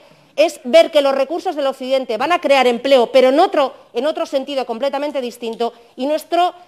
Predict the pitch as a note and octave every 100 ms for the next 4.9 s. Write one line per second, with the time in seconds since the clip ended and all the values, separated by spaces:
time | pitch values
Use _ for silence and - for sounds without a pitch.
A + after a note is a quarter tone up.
0 | _ C#4 D#4+ E4 D4+ B3 A#3 C#4 C4+ B3+
1 | A3 A3 G#3 A#3 D4 D4 C4 C4 D#4 D#4
2 | _ _ C#4 C#4 G#3+ G#3 D4 E4 D#4+ G#4+
3 | A4 - C#4 D#4+ D#4 C4 B3+ D#4+ C4+ A#3+
4 | D#4 D4+ A#3+ A#3 A#3 B3 C#4 C#4